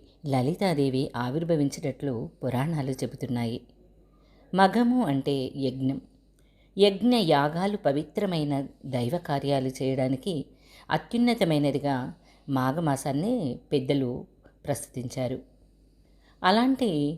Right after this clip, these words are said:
మాఘమాసంలో పరమ విశిష్టమైన రోజు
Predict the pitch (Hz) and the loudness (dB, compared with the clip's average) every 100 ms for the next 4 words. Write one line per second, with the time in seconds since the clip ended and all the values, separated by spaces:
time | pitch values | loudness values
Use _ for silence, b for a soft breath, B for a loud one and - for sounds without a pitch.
0 | - b - 139 139 147 165 151 - 156 | -8 b -4 0 2 2 0 -2 -2 -4
1 | 160 247 185 - _ b b b 190 202 | -2 -4 -4 -16 _ b b b 0 2
2 | 233 202 151 180 - 226 202 175 160 160 | 2 0 -2 -4 -6 -4 -2 0 0 0
3 | 156 196 | 0 0